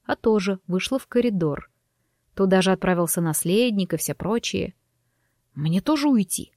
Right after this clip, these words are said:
уточнил Аршер. "Да", — кивнула я. Прямо сейчас вид мужа мучителя драконов больше раздражал меня, чем успокаивал. Последним вышел король.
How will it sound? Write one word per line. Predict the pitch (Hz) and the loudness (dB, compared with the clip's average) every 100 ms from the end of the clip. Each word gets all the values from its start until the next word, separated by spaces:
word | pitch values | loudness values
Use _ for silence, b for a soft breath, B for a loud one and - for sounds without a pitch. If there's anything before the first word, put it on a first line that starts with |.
| _ | _
уточнил | - 190 185 208 185 | -6 -2 2 2 4
Аршер. | 160 - - - _ _ _ | 2 -2 -6 -8 _ _ _
"Да", — | 220 254 - _ - | 2 2 0 _ -2
кивнула | 208 190 185 | 2 4 4
я. | 180 165 - _ _ _ _ - | 2 0 -4 _ _ _ _ -8
Прямо | - 254 | -2 0
сейчас | 330 - - 277 269 | 0 -2 0 0 0
вид | 226 220 294 - _ _ | -2 0 0 -2 _ _
мужа | - 302 269 196 | 0 2 4 4
мучителя | 240 - 233 202 | 4 2 0 2
драконов | 196 233 - 359 262 185 | 4 2 2 4 4 2
больше | 247 262 269 | 0 2 2
раздражал | 262 240 302 202 180 | 2 2 2 2 2
меня, | 180 175 175 | 4 2 0
чем | - 190 | 2 0
успокаивал. | - 214 - 151 147 - - _ _ _ _ _ | 2 -2 0 -2 -2 -8 -12 _ _ _ _ _
Последним | - 151 208 254 247 | -10 -4 -2 0 2
вышел | 190 185 185 | 2 0 -2
король. | - 165 165 - | -2 -2 -2 -6